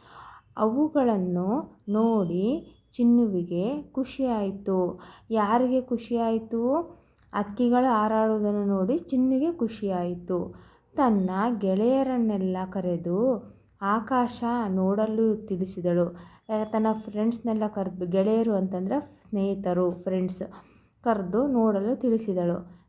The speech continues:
ಎಲ್ಲರೂ ಹೊರಗೆ ಓಡಿ ಬಂದರು.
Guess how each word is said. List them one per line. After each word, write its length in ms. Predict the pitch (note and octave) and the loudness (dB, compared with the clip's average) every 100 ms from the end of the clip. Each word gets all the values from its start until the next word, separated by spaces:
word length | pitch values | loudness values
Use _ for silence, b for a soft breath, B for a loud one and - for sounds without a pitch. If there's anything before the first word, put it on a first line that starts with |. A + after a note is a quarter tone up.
| - | -6
ಎಲ್ಲರೂ 800 | G#3 G#3 C4 C#4 A#3 F#3 G#3 D4+ | -2 0 2 2 2 2 2 0
ಹೊರಗೆ 600 | D4+ G#3+ G3 G#3 G#3+ B3+ | 0 -2 0 0 2 2
ಓಡಿ 540 | A3 F#3+ F3+ F3 A3 | 2 2 2 0 -2
ಬಂದರು. 760 | C#4 G3+ F#3+ F3 E3+ F3 F3 F3 | 0 0 2 0 0 0 0 -2